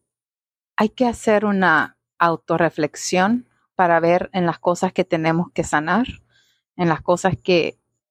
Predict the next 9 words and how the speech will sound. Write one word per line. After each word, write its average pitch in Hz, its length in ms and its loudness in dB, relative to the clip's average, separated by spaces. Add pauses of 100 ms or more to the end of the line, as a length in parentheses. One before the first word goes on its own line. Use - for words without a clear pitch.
(840)
tenemos 170 380 2
que 196 140 -2
crecer 202 540 0 (140)
y 180 120 2
en 175 80 2
lo 156 100 0
que 151 140 0
queremos 143 400 -2
amar. - 300 -4